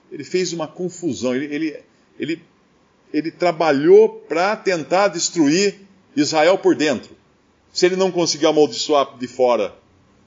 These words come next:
de fora para dentro, ele foi de dentro para fora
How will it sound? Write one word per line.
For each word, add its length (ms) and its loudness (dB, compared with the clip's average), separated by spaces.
de 120 -8
fora 260 0
para 140 -2
dentro, 420 -2
ele 140 2
foi 240 2
de 120 -4
dentro 280 -4
para 140 -8
fora 360 -2